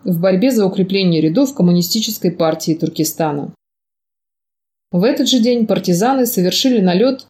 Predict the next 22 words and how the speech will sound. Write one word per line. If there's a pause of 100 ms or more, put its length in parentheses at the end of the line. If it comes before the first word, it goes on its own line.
(300)
на
город
Судак
в
тылу
белогвардейских
войск
Врангеля. (580)
Отраслевая
газета
«Легкая
индустрия»
в
номере
за
двенадцатое
сентября
тысяча
девятьсот
тридцать
пятого
года